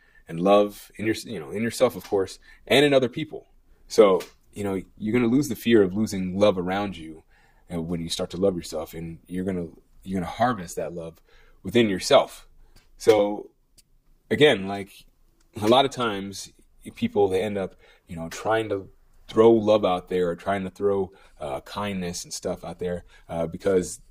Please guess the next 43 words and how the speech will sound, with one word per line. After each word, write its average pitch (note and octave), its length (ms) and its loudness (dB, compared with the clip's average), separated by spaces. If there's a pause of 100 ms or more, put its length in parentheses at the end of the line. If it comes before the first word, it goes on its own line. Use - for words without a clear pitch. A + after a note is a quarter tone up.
they're G2 140 2
just, G2 300 -4 (260)
they G2 100 -8
don't - 180 -6
have, G2 380 -2
like F2 180 -4
I F#2 40 0
was F#2+ 100 0
saying A2 220 0
earlier, G#2+ 300 2
they F2 100 -2
just F#2 180 -10
don't F2 160 -6
have G2 300 -2
that F#2+ 260 -2
feeling F#2+ 480 -4 (340)
of F2 120 -6
loving G2 360 4
themselves. E2+ 380 -8
They E2+ 80 -4
don't E2+ 180 -4
feel F#2 380 4 (300)
fulfilled. F#2+ 640 2 (300)
So F#2+ 440 2
they F#2 120 -6
try G2 160 4
to F#2 80 -2
fill G#2+ 200 6
themselves F#2 460 -6
up, F#2+ 260 -4 (300)
uh, D#2+ 280 -4
by, D#2+ 480 -2 (760)
you F2+ 140 -14
know, D2+ 140 -14
doing F2+ 360 -2
other F#2+ 220 0
things E2 520 -8 (480)
outside F2+ 600 0
to F2 60 -12
try F#2+ 200 2
to, F2 60 -2
like, D#2+ 300 -8 (340)
consume, G#2 680 2